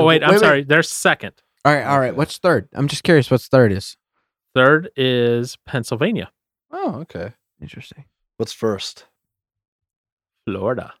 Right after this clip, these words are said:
Speaker 3: Is it really?
Speaker 1: Florida has two point one million concealed carry permits issued.
Speaker 3: Wow.
Speaker 2: Speaking of which, there was a, there was a study done, and there was, like, uh,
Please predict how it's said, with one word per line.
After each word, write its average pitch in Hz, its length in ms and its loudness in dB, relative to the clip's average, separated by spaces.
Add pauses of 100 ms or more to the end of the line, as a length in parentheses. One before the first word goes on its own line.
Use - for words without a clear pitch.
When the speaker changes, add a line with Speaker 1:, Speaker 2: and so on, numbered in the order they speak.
Speaker 3:
Is 147 200 -4
it 233 80 0
really? 320 1040 2
Speaker 1:
Florida 196 400 4
has 170 260 0
two 208 280 0
point 190 340 -2
one 147 560 -2
million 139 380 0
concealed 123 500 -6
carry 113 300 -6
permits 104 400 -10
issued. - 260 -12
Speaker 3:
Wow. 143 1700 -2
Speaker 2:
Speaking 170 260 2
of 143 80 4
which, 135 200 2
there 156 160 6
was 143 160 4
a, 127 280 0
there 139 100 -6
was 135 120 -10
a - 40 -20
study 151 340 -4
done, 127 260 -4
and 120 260 -8
there 123 120 -6
was, 120 220 -6
like, 110 320 -10
uh, 110 380 -4